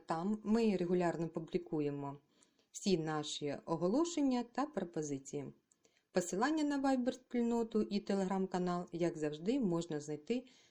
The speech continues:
в описі під відео та в закріплених коментарях.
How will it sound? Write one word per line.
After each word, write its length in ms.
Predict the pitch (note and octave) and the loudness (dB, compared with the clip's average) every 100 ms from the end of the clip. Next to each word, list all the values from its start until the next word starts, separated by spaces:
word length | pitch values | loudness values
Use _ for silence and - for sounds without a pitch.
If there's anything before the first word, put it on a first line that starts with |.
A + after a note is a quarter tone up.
| _ | _
в 120 | E3 | 0
описі 400 | F3 E3+ D#3 - | 2 2 -4 -6
під 260 | C#3+ D3 - | -8 -8 -2
відео 300 | C4 C4+ C4 | 0 2 0
та 260 | A#3+ G3 A3+ | 0 -2 0
в 40 | |
закріплених 600 | E3+ D3+ F3 E3+ D#3+ D#3+ | -2 -4 -4 -4 -4 -4
коментарях. 680 | D3 D3 D3 C#3+ C3+ C3 | -6 -4 -6 -6 -6 -8